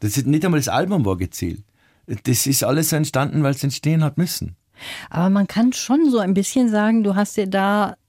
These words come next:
Speaker 2: so alles mal von der Seele auch geschrieben für dieses
Speaker 1: Ja, das,
Speaker 2: Buch.
Speaker 1: das ja.
Speaker 2: Und das war auch mal wichtig, dass das mal schwarz auf weiß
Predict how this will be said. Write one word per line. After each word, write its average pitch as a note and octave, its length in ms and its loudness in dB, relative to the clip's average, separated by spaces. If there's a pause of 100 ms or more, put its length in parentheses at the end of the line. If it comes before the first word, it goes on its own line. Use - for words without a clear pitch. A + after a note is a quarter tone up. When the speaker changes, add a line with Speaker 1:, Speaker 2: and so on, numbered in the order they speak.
(260)
Speaker 2:
so F3+ 140 -2
alles F#3 220 -2
mal G3 120 2
von G3 140 -2
der F#3+ 120 2
Seele G#3+ 380 2
auch B2 220 -10
geschrieben C3+ 640 -4
für C3+ 120 -4
dieses C3 240 -6
Speaker 1:
Ja, G#2 80 2
das, D#3+ 320 -2
Speaker 2:
Buch. - 80 -14
Speaker 1:
das A#2 240 -2
ja. B2 260 -2 (280)
Speaker 2:
Und D#3 180 -2
das F3 160 0
war G3+ 160 2
auch F#3+ 100 2
mal F3 300 2
wichtig, - 800 -2 (240)
dass F#3 240 -4
das G3+ 240 -2
mal F#3+ 340 2
schwarz - 440 -4
auf C#3+ 360 -6
weiß C#3+ 640 -2